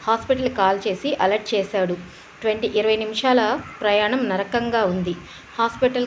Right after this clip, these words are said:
చేరటంతోనే ఫాస్ట్గా దిగి వచ్చి ధరణిని ఎత్తుకొని ముందుకు రాగానే, స్ట్రెక్చర్తో రెడీగా ఉన్నాడు వార్డ్ బాయ్. అది చూసి స్ట్రెక్చర్ మీద పడుకోబెట్టి, వార్డ్ బాయ్ కన్నా ఫాస్ట్గా తీసుకువెళ్ళాడు లోపలికి. లేబర్ రూమ్ దగ్గరికి పోయి రాగానే, సూర్య చెయ్యి వదలలేదు ధరణి.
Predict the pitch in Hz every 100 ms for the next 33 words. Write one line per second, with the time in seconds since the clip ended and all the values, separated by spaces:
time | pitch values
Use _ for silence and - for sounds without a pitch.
0 | 247 202 214 226 214 190 196 262 262 214
1 | 214 226 226 196 208 190 - 320 - -
2 | - - - 208 226 254 247 254 - -
3 | - 202 220 247 269 202 214 254 226 185
4 | 190 254 254 208 - - 233 254 226 196
5 | 196 202 208 185 180 175 247 240 190 185
6 | 185 165 - - - - - 208 208 240
7 | 311 - 226 - - 240 226 220 208 190
8 | 226 196 180 262 214 190 202 202 214 208
9 | 208 196 226 254 185 185 208 277 - -
10 | - - 247 247 - 220 196 180 226 220
11 | 196 202 190 190 - - - 208 214 233
12 | 247 240 226 202 180 208 220 202 196 -
13 | 196 190 208 190 233 277 226 226 254 247
14 | 214 220 185 196 202 190 226 180 185 190